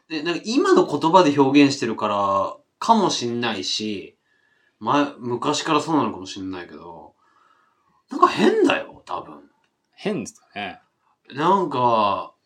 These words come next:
Speaker 1: この空間がとか、囲まれてる感じがとか、
Speaker 2: はいはいはい。
Speaker 1: あんまお-、俺は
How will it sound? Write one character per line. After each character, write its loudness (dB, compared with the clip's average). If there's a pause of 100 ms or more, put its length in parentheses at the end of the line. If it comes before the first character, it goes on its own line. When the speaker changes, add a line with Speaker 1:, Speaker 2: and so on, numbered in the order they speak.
(360)
Speaker 1:
こ -6
の 6
空 0
間 0
が 4
と -2
か、 -10
囲 -4
ま 2
れ 2
て 2
る 2
感 0
じ 0
が -4
と -12
か、 -12 (300)
Speaker 2:
は -6
い -8
は -10
い -10
は -20
い。 -20 (260)
Speaker 1:
あ -10
ん -4
ま 2
お-、 6 (220)
俺 6
は 8